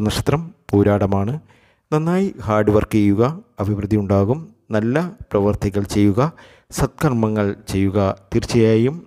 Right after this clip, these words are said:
ഈ നക്ഷത്ര ജാതകർക്ക് ഒരുപാട് ഒരുപാട് ഉയർച്ചയുണ്ടാകും. ആഗ്രഹിക്കുന്ന കാര്യങ്ങളൊക്കെ നേടിയെടുക്കുവാൻ ഈ നക്ഷത്ര ജാതകർക്ക് സാധ്യമാകും. അടുത്ത നക്ഷത്രം തിരുവോണമാണ്. നല്ല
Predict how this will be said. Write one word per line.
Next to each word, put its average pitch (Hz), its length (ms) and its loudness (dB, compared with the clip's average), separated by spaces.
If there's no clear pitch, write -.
ഈ - 20 0
നക്ഷത്ര 101 360 -2
ജാതകർക്ക് 107 480 0
ഒരുപാട് 147 400 4
ഒരുപാട് 104 420 2
ഉയർച്ചയുണ്ടാകും. 101 800 -2
ആഗ്രഹിക്കുന്ന 101 580 -2
കാര്യങ്ങളൊക്കെ 95 680 0
നേടിയെടുക്കുവാൻ 92 680 0
ഈ 95 120 -2
നക്ഷത്ര 92 380 -4
ജാതകർക്ക് 90 480 -2
സാധ്യമാകും. 87 540 -2
അടുത്ത 107 260 2
നക്ഷത്രം 143 340 -2
തിരുവോണമാണ്. 98 720 0
നല്ല 143 160 2